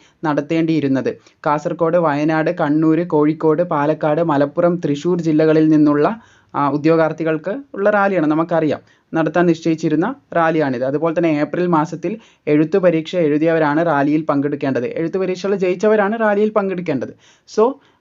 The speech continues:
അതൊക്കെയാണ് ഇതിൽ പറയുന്നത്. പിന്നെ ഇതിൽ പ്രധാനമായിട്ടും പറയാനുള്ളത്, ആദ്യം നമുക്ക് വയനാടായിരുന്നു, ഒഫീഷ്യലായിട്ട് കിട്ടിയ പ്ലേസ് വയനാടായിരുന്നു. പിന്നീട് ഒഫീഷ്യലായിട്ട് നമുക്ക് കാസർഗോഡ് ആക്കി എന്നുള്ള യാതൊരു വിവരവും ഇല്ല. Maybe പത്ര, ആ, ന്യൂസ് പേപ്പർ ഏജൻസിനൊക്കെ ലഭിച്ചിട്ടുള്ള ന്യൂസിൻ്റെ അടിസ്ഥാനത്തിൽ അവർ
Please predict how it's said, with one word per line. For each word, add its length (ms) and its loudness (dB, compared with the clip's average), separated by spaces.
അതൊക്കെയാണ് 440 0
ഇതിൽ 100 4
പറയുന്നത്. 380 0
പിന്നെ 200 0
ഇതിൽ 200 2
പ്രധാനമായിട്ടും 540 0
പറയാനുള്ളത്, 400 0
ആദ്യം 240 0
നമുക്ക് 320 -2
വയനാടായിരുന്നു, 680 0
ഒഫീഷ്യലായിട്ട് 640 0
കിട്ടിയ 240 -4
പ്ലേസ് 380 -2
വയനാടായിരുന്നു. 640 0
പിന്നീട് 280 0
ഒഫീഷ്യലായിട്ട് 680 -2
നമുക്ക് 280 -4
കാസർഗോഡ് 560 0
ആക്കി 280 -4
എന്നുള്ള 220 -2
യാതൊരു 360 0
വിവരവും 340 2
ഇല്ല. 100 2
Maybe 240 0
പത്ര, 220 -2
ആ, 20 -2
ന്യൂസ് 240 -6
പേപ്പർ 320 0
ഏജൻസിനൊക്കെ 540 -2
ലഭിച്ചിട്ടുള്ള 440 -2
ന്യൂസിൻ്റെ 320 0
അടിസ്ഥാനത്തിൽ 480 -2
അവർ 100 2